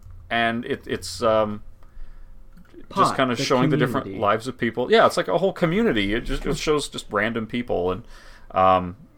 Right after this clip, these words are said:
Speaker 1: it, I don't know. It's, there's one great episode where it's all from this one dog's perspective. Like, his owner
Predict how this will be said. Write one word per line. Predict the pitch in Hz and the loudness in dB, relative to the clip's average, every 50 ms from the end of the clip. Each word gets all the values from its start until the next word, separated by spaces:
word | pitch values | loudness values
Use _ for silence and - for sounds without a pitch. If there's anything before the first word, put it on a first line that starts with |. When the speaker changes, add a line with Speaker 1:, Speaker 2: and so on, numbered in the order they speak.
| - - _ - - - - | -20 -20 _ -20 -20 -12 -8
Speaker 1:
it, | 113 123 - - | -8 -8 -4 -2
I | |
don't | 143 185 196 | -2 0 2
know. | 175 117 95 | 2 2 2
It's, | - - - - | 0 -4 -10 -10
there's | - 120 131 131 120 | -2 0 0 0 0
one | 127 123 139 160 156 139 | 2 6 6 6 6 4
great | 117 113 117 113 120 127 - | 2 2 4 4 4 4 2
episode | 110 - 120 107 - - 120 110 98 | 0 0 0 0 0 0 -2 -2 0
where | 98 104 101 98 | 0 0 0 0
it's | 92 - - - - | -2 -4 -8 -10 -4
all | - 107 101 104 107 | -2 0 2 2 2
from | - - 117 110 101 98 95 | 0 -2 -2 -2 -2 -2 -4
this | 95 98 90 - | -6 -6 -6 -6
one | 101 92 95 92 92 - | -6 -4 -4 -4 -4 -4
dog's | 95 90 90 90 87 87 - | -4 -2 -2 -4 -6 -8 -12
perspective. | - - 90 - - - 92 - - - - - - - - _ _ - - - _ _ - - _ _ - - - _ - - 165 160 - - 165 - - | -12 -12 -12 -12 -8 -8 -8 -8 -8 -12 -18 -20 -20 -20 -20 _ _ -20 -20 -20 _ _ -20 -20 _ _ -20 -20 -20 _ -6 -4 -4 -4 -4 -6 -8 -4 -2
Like, | 185 190 185 | 0 0 0
his | - 113 - | 0 0 0
owner | - - 123 107 104 107 107 101 98 - - | 0 2 2 2 4 4 2 2 0 -2 -8